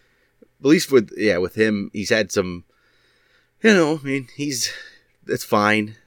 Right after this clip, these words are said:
Uh, he's had be-, mo-, mostly better games than this, but, you know, at least he gets the touchdown in the game he doesn't perform, which, yeah, not, not w-, great, but okay.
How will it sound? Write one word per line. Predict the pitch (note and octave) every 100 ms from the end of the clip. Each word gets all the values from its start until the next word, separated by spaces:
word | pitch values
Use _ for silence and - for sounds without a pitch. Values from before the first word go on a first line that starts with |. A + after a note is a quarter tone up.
| -
Uh, | G2 F#2+
he's | F#2
had | A#2 F2
be-, | G2+ - G2+ G2+
mo-, | G#2+ G2+ - G#2+ -
mostly | C#3 C#3 C3+ - A2+
better | G2 G2 F#2+
games | F2 F2+ F2+
than | F#2+ F2+
this, | F#2 - - _
but, | F#2 E2+ - _ _ _ _ -
you |
know, | G2+
at | G2
least | G#2+ A2
he |
gets | G#2 -
the | -
touchdown | F#2 - F2
in | E2+
the | E2
game | F2
he | E2+
doesn't | E2+ E2 - -
perform, | - D#2+ C#2+ - _
which, | E2 E2 - -
yeah, | G#2 A2+ G#2 _ _ _ _ _ _ _ _ _
not, | - G#2 -
not | A#2 - _ _ _ _ _ -
w-, | A2+ G#2+ - - _
great, | A2 A#2 A2 G#2+ - F#2+
but | G2 - _ _ _ _ _ _ _ _ A#2+
okay. | A#2 F#2 D#2+